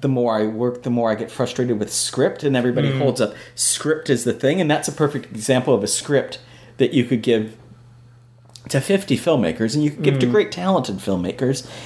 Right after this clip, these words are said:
Speaker 1: and none of them would stick the ending like that because it's all about what's not on the page and what can't be on the page,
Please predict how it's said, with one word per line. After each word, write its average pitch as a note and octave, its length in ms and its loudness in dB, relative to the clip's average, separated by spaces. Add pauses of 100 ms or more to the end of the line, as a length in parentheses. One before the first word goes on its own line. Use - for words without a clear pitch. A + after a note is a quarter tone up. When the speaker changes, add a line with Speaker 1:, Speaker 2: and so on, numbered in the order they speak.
(380)
Speaker 1:
and D#3 320 0
none F#3 160 2
of E3 120 2
them C3 140 2
would A#2 160 0
stick - 460 -4
the B2+ 240 0
ending C#3 300 0
like F#2+ 260 0
that G2+ 320 -2 (200)
because C3+ 420 0
it's - 200 0
all B2 260 2
about A#2 400 2 (280)
what's - 300 0
not A2+ 360 2
on A#2+ 380 0 (160)
the C3 120 -2
page D3 340 2
and D#3+ 120 -2
what - 180 0
can't - 400 -6
be C3+ 160 4
on C3+ 140 4
the C#3+ 80 0
page, F3 540 -4